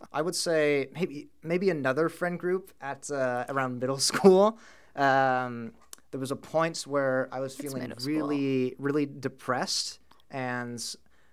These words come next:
Speaker 1: my friends at the time could, like, could not comprehend it when I was telling them that I wasn't enjoying some moments we were spending with each other, like going out,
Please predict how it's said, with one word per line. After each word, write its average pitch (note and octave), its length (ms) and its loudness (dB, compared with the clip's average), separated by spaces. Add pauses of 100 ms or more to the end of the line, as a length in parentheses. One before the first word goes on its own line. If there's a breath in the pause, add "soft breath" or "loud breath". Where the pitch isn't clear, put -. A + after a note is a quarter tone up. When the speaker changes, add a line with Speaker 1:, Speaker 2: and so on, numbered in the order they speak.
Speaker 1:
my C#3+ 140 4
friends C#3 340 -2
at C3 120 -4
the C3+ 80 -6
time B2 440 -8
could, D3+ 280 -2
like, C3+ 280 -6
could E3+ 260 -4
not C#3+ 240 -2
comprehend B2 560 -8
it D3+ 160 -2
when C#3 140 -6
I C3 80 -2
was B2+ 180 -4
telling C3 280 -2
them C3 180 -6
that A#2 260 -4 (280 loud breath)
I C3+ 60 2
wasn't C#3 260 0
enjoying C3 540 -4
some B2+ 260 -6
moments B2+ 360 -6
we C3+ 100 -6
were A#2 140 -8
spending B2 400 -8
with C3 160 -6
each C3+ 160 -6
other, C3 240 -6
like A#2+ 240 -8
going B2 320 -4
out, A#2+ 400 -8